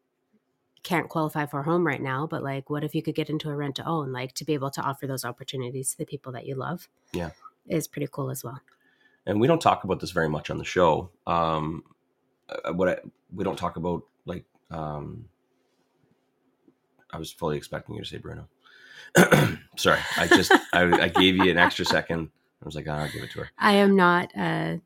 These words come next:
Speaker 1: seven-year-old child, but
Speaker 2: Okay. Uh, we don't talk about the, the master's mentorship program very much on the show. Um, but that's all of those courses,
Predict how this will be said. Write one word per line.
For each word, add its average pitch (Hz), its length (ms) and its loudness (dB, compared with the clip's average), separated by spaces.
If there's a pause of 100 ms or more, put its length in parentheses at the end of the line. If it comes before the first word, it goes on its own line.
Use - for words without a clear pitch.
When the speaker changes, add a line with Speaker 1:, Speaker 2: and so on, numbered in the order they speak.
Speaker 1:
seven-year-old 160 580 -6
child, - 460 -8
but 78 160 -8
Speaker 2:
Okay. 80 260 -6 (300)
Uh, 92 380 0
we 101 100 -4
don't 139 160 -2
talk 123 220 -2
about 98 260 -2
the, 87 160 0
the 76 120 -8
master's 78 400 -2
mentorship 78 440 -6
program 73 320 -6
very 73 160 -6
much 76 240 -6
on 73 60 -8
the 71 60 -10
show. 73 280 -2 (400)
Um, 85 500 4
but 87 400 2 (220)
that's 98 380 2
all 92 220 4
of 131 40 0
those 98 160 0
courses, - 560 -4